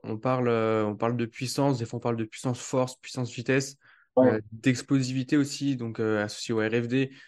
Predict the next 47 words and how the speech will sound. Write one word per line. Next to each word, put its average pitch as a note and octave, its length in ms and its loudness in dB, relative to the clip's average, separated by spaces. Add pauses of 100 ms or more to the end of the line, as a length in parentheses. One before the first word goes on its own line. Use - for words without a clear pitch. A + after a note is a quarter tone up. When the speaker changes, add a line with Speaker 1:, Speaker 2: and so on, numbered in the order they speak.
Speaker 1:
force A#2 320 -4
explosive, C3+ 460 0
tout C#3+ 100 -14
ça. C#3 240 -2 (640)
Euh, A2+ 420 2
on A#2+ 80 -2
sait D3+ 160 2
que C#3 60 -6
c'est - 160 -2
pas C#3 380 0 (160)
tout - 180 -20
à B2+ 80 2
fait B2 160 0
la B2+ 80 4
même B2 220 2
chose, D#3 280 4
mais A2+ 160 0
est-ce A#2+ 160 -2
qu'on D3+ 180 -4
peut, C3+ 300 2 (640)
on A#2 160 -8
peut, A2 960 -2 (120)
parce - 120 -18
que B2+ 100 -4
c'est A2+ 380 -2
des A2+ 140 0
qualités B2 240 0
physiques C#3 240 -2
qui - 60 -8
sont B2+ 120 -6
quand B2+ 140 0
même A#2+ 100 0
intimement A#2+ 460 -2
liées, D3 340 -2 (300)
est-ce B2 100 -12
qu'on D3+ 140 -4
peut B2+ 120 0
mettre A#2+ 200 6
Speaker 2:
Mhm. C#3 80 0
Speaker 1:
l'accent D3 340 0
sur C#3 300 -4
une C3+ 180 2
de B2+ 100 0
ces B2 180 -4
qualités A#2+ 340 -2
physiques, B2+ 440 -8
euh... G#2 320 -2